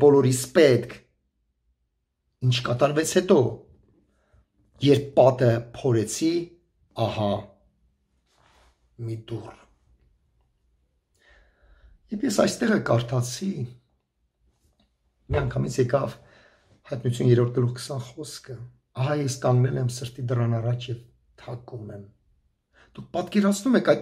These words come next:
թակոցից այնքան են հոգնել այս մարդիկ, որ վերցրի այդ դուռը ծեփել էին։ Հասկանում եք ինչ եմ ասում։ Տերը ասում է. «Կանգնել եմ սրտի դռան առաջ և թակում եմ»։ Այս խոսքը չի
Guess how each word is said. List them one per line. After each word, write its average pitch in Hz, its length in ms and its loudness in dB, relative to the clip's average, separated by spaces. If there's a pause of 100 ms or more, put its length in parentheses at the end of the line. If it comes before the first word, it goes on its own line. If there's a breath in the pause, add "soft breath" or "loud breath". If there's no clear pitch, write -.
թակոցից 175 560 -2
այնքան 151 480 0
են 139 160 0
հոգնել 135 400 0
այս 123 120 -2 (100)
մարդիկ, 202 460 -2 (280 loud breath)
որ 147 200 4
վերցրի 143 340 2
այդ 131 180 4
դուռը 147 320 2
ծեփել 127 540 -2
էին։ 95 320 -16 (2000)
Հասկանում 123 420 2
եք 202 140 -4
ինչ - 80 -6
եմ 127 220 -8
ասում։ - 240 -18 (1600)
Տերը 135 160 8
ասում 123 240 2
է. - 80 -4
«Կանգնել 131 320 2
եմ 127 160 2
սրտի - 320 -12
դռան 127 260 2
առաջ 123 220 2
և - 120 -12 (120)
թակում 151 480 -14
եմ»։ 107 100 -16 (1120)
Այս 156 160 8
խոսքը 202 300 4
չի - 180 -2